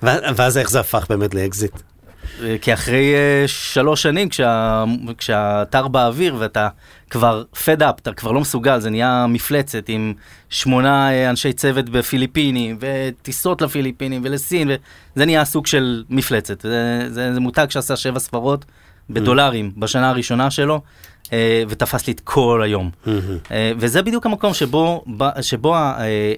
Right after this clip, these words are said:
Speaker 2: אלה שמחזיקים נכסים דיגיטליים, בעלי הנכסים הדיגיטליים, הדיגיטליים צריכים להבין ששם המקום בדיוק, בסביבות שנתיים וחצי, שלוש, לתוך החנות שלך, כשאתה יודע שהיא רווחית ואתה יודע שהיא שווה כסף,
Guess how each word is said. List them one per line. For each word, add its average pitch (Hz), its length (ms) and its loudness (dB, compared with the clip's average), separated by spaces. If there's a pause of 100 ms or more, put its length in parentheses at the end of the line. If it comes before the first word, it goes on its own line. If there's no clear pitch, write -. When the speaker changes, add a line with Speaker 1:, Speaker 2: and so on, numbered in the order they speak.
(120)
Speaker 2:
אלה 147 160 0
שמחזיקים 139 760 -2
נכסים 117 380 -2
דיגיטליים, 107 600 -2 (300)
בעלי 117 360 2
הנכסים 127 440 -2
הדיגיטליים, 131 460 0 (260)
הדיגיטליים 135 420 0
צריכים 170 300 -2
להבין 120 480 2 (460)
ששם 190 420 2
המקום 175 420 0
בדיוק, 147 320 0
בסביבות 120 440 -4
שנתיים 151 360 0
וחצי, 143 280 -4
שלוש, 117 520 0 (460)
לתוך 165 400 2
החנות 139 420 0
שלך, 170 260 -2 (460)
כשאתה - 240 -2
יודע 131 240 2
שהיא 143 200 0
רווחית 131 400 -2
ואתה 123 180 -4
יודע 131 140 -2
שהיא 139 120 -4
שווה 123 280 0
כסף, 190 520 -2